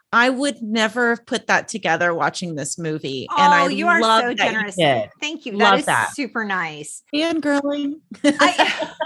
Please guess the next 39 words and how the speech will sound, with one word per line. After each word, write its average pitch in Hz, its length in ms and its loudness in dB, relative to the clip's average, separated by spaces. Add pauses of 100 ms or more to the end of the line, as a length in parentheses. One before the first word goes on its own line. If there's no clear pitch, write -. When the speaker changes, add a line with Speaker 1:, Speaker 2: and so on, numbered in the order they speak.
(140)
Speaker 1:
<laughs> - 760 -2
I 320 200 4
love 262 440 4
you. 196 200 -2
I 151 140 -6 (140)
love 214 220 -4
you, 190 100 -16 (100)
Lori. 147 180 -4 (100)
Speaker 2:
Same. 269 260 4
I 254 120 0
feel 240 200 -4
the 240 100 -6
same, 208 280 -8
Trish. 196 440 -6
Mutual 262 420 2
admiration 202 600 0
society 190 500 -2
right - 260 -6
here. - 360 -8 (360)
So, 311 300 4
okay, 285 280 2
that 240 220 2
night, 202 440 0 (540)
whew, 320 380 2 (580)
this 240 200 -6
is 233 120 -4
when 190 540 -2
Mom 170 560 -4 (160)
decides 214 400 0
to 269 80 0
take 226 320 -2
that 196 260 4
leg 190 360 -2
lamp 185 320 -4
situation 165 680 -8
into 160 300 -8
her 180 320 -6
own 180 220 -4
hands. 135 520 -14